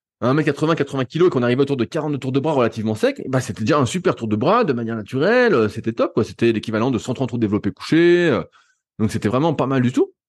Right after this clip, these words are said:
Et, euh, aujourd'hui, c'est vrai que si vous êtes sur les réseaux sociaux, et ben, les modèles que vous voyez, ou même sur YouTube, les modèles que vous voyez, souvent, euh, bah, c'est les meilleurs des meilleurs. Souvent, ils sont archi dopés.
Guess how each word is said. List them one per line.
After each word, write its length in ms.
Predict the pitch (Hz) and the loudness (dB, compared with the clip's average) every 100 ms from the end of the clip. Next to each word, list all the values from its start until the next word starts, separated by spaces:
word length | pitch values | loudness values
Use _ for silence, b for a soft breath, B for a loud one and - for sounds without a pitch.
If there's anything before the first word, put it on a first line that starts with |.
| _ _ _ _ _ _ _ - | _ _ _ _ _ _ _ -2
Et, 220 | 147 185 | 2 4
euh, 200 | 123 110 123 | 2 2 0
aujourd'hui, 540 | 127 117 120 226 277 b b b | 0 0 0 0 -2 b b b
c'est 160 | _ - | _ -6
vrai 160 | 120 170 | -2 0
que 200 | 113 76 | 0 -2
si 280 | - 127 | -4 2
vous 160 | 139 104 | 2 2
êtes 80 | 110 | -2
sur 80 | 98 | -2
les 80 | 92 | -2
réseaux 180 | 92 | -2
sociaux, 520 | 82 98 - 165 170 170 B B - | -2 -4 2 4 4 0 B B -4
et 40 | |
ben, 120 | 95 | 0
les 100 | 104 | 2
modèles 380 | 107 139 156 143 | 2 4 2 2
que 80 | 123 | 0
vous 80 | 104 | 2
voyez, 180 | 117 | 2
ou 40 | 165 | 2
même 120 | 117 | 0
sur 160 | - 101 | -2 -6
YouTube, 300 | 101 233 185 b b b - | -2 -2 -2 b b b 0
les 60 | |
modèles 220 | 110 160 170 | 2 4 2
que 80 | |
vous 60 | 120 | 2
voyez, 260 | 110 175 226 | 4 2 0
souvent, 480 | - 123 180 160 | -2 -2 -2 0
euh, 280 | 120 110 110 | 0 2 0
bah, 120 | 107 | 0
c'est 140 | 120 123 | -2 2
les 100 | 123 | 0
meilleurs 320 | 165 180 160 | 0 0 0
des 100 | 131 | 2
meilleurs. 460 | 131 139 170 233 233 _ _ _ _ _ _ | 2 2 4 2 0 _ _ _ _ _ _
Souvent, 720 | _ - 208 196 202 196 147 - _ - | _ -4 0 4 4 2 -2 -10 _ -8
ils 140 | 170 | -6
sont 180 | - 160 | -2 -2
archi 260 | 139 - | -2 -2
dopés. 460 | 127 117 175 254 277 | 0 2 2 2 -2